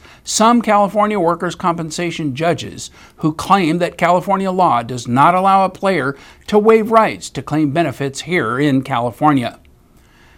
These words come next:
A resolution of this controversy may rest on the preemption that federal arbitration law may have over state law.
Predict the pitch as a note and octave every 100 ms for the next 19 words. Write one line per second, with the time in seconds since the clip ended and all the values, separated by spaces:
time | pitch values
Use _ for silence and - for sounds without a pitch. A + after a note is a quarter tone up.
0 | _ - F3 A3+ G#3 A3+ A#3+ - G#3 G3
1 | G3+ - F#3+ E3+ C3 A2+ A#2 D3+ C3+ D#3+
2 | F#3+ E3+ G3+ F3 - - - - D3+ F3+
3 | C#3+ D#3+ F#3+ D3+ F3 - F#3+ G#3+ A#3 G3+
4 | C#3 C#3+ E3 - D3+ D#3 F#3+ G3 E3+ F#3+
5 | G3+ F#3+ G3 F#3 F#3+ F#3+ F#3 A2+ B2+ -
6 | - - E3 E3+ F#3 B2+ B2+ - G3+ G3+
7 | D#3+ E3+ D#3+ - G3+ - A2+ - -